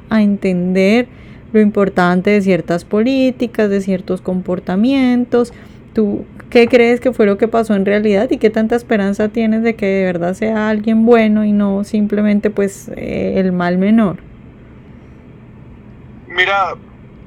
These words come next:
Speaker 2: si algo bueno nos ha dejado, eh, de manera muy clara esta, esta gesta a partir de,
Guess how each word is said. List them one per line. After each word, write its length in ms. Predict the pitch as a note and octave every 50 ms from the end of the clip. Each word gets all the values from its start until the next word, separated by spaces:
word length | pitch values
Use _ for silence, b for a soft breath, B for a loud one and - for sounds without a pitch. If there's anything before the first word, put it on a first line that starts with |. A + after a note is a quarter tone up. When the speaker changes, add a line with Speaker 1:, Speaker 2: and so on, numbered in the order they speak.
| - -
Speaker 2:
si 240 | - - - D#3+ E3+
algo 480 | F#3+ A#3+ B3+ B3 A#3+ G3+ F3+ D#3+ B2+ - G#2 A2+
bueno 300 | C3+ D3 D#3+ E3+ E3 D3
nos 240 | C3 A#2+ A2 -
ha 120 | C#3 C3 C3+
dejado, 720 | B2+ B2 - - B2+ B2 B2+ C3 B2 B2 A#2 A2+ G2+ - - -
eh, 840 | G#2+ G#2+ G2+ G2+ G2 G2 G2 G2 G2 F#2+ F#2+ F#2+ F#2 F#2+ G2 - - - - -
de 120 | A2 A2
manera 360 | G#2+ G#2+ A2 A#2 B2+ C3 C3
muy 280 | A#2+ A#2 B2 A#2+ A#2+ A#2+
clara 640 | A#2+ A#2 A#2+ A2+ A2 A2 A2+ A#2 A2 G2+ G2+ F#2 E2+
esta, 800 | C#2 - G#2+ A2 - - - G#2 G#2+ G2+ G2 F#2+ F#2 F#2 F#2 F#2 - - - - - - - - - - - - - - - - - - - - - - - - - - - - - - - - - - -
esta 560 | - B2 B2+ - - - C3+ B2 A#2 A2 G2 -
gesta 800 | - - C#3 C3 C3+ C3+ - - - - A#2 A2+ G#2+ G2+ G2+ - - - - - - - - - - - - - - - - - -
a 120 | C3 C3 -
partir 520 | - C3 A#2+ B2 - - C#3+ C#3+ D3 C3+
de, 340 | C3 C3+ C3 B2+ B2+ A#2+